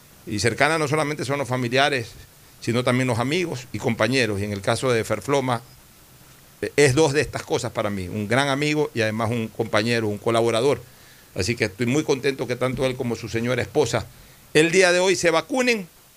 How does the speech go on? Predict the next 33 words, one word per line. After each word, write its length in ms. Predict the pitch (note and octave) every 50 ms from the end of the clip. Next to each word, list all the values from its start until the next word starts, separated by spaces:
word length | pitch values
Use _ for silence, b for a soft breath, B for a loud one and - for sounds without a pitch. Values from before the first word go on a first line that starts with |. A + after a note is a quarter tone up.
| - A2
en 80 | F#2+
cuestión 400 | - - G#2 F#2 - C#3+ C#3 C#3
de 220 | C3 C3 B2 A#2+ A#2
minutos 480 | C3 C#3+ D#3+ F#3 F3+ F3+ - D3+ B2+ - B B B B B B B B
ya 180 | A#2+ B2+ C3
irá 220 | C#3 C#3 C3+ C#3 C#3
al 140 | C#3 C3+ -
sitio 260 | D3+ D3+ B2 D3 C#3
de 60 | C3
vacunación, 580 | C3 B2 B2+ C#3+ C3+ C3+ A#2+ - E3+ F#3 F#3+ -
pero 320 | - C#3 B2 A#2 G#2+ - -
como, 340 | - G#2 G#2+ G#2+ G#2 G2+ F#2 F#2+ - B B B B B B B - -
como 480 | A2+ G#2+ G#2+ G#2 G#2 G2+ G2+ G2+ - - -
un 420 | - B2 B2 B2 A#2+ A2+ G#2 F#2+ F#2 -
buen 220 | B2+ D3+ E3 D#3
profesional 520 | C3+ C#3 B2 B2+ C3+ B2 C3 C3+ C#3+ C#3 C#3
está 140 | A#2+ - C#3+
aquí 300 | B2 - - E3+ C#3+ C3+
para 260 | - C3+ A#2 A2 G#2
por 100 | - A2+
lo 60 | A2+
menos 260 | A#2+ C3 C3+ C3 A#2
iniciar 340 | B2 B2 A2+ G2 C3 C3+ C3+
el 60 | B2+
programa 520 | - C3+ B2 C3 C3+ C3+ C3 B2+ A#2+ A#2 A2
y 80 | G#2+
también 560 | - G#2 G#2+ A2+ A#2 A#2+ A#2 A#2 G#2+ G#2 - -
primeros 380 | A#2 B2 A#2 B2+ C3 B2 A#2+
comentarios 440 | - C3 A2+ A2 A2+ C3 B2 B2 A#2
al 120 | G#2 A2 G2
respecto. 360 | G2 F#2+ - F2 - - -
Así 160 | F2+ C3+ C#3
que 200 | - D3 A#2+